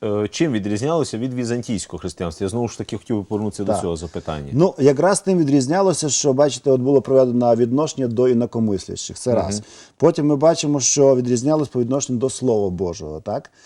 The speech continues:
Speaker 2: І ми бачимо, що, е, цей народ каже, е, от стосовно таїнств, він не признає таїнства.
Speaker 1: Як,
Speaker 2: І-,
Speaker 1: е,
Speaker 2: інше роз-, як церковне вчення.
Speaker 1: Мгм.
Speaker 2: Відноситься по-іншому. Він
Speaker 1: Мгм.
Speaker 2: це називає, ніби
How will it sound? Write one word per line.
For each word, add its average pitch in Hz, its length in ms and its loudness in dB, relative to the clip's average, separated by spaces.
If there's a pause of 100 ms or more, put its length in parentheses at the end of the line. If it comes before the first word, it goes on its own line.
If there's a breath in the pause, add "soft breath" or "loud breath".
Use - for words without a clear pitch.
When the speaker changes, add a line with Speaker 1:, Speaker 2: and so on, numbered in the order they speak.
(200 soft breath)
Speaker 2:
І 113 280 4
ми 120 180 4
бачимо, 139 460 2
що, 123 500 4 (160)
е, 113 200 2
цей 156 260 0
народ 143 320 2
каже, 131 560 4 (640 soft breath)
е, - 40 -12 (560)
от 120 220 -2
стосовно 139 920 2 (120)
таїнств, 90 680 -2
він 135 200 0
не 160 60 -2
признає 160 380 -2 (120)
таїнства. 90 680 -6 (760)
Speaker 1:
Як, 120 320 -2
Speaker 2:
І-, - 20 -4
Speaker 1:
е, 107 200 -2
Speaker 2:
інше 180 400 2
роз-, 143 760 -2
як 170 160 4
церковне 175 440 0
вчення. 120 320 2
Speaker 1:
Мгм. 123 140 -2 (480 soft breath)
Speaker 2:
Відноситься 170 720 2
по-іншому. 175 840 0 (120)
Він 151 240 2
Speaker 1:
Мгм. 214 80 -2
Speaker 2:
це 220 100 2
називає, 180 500 2
ніби 180 440 4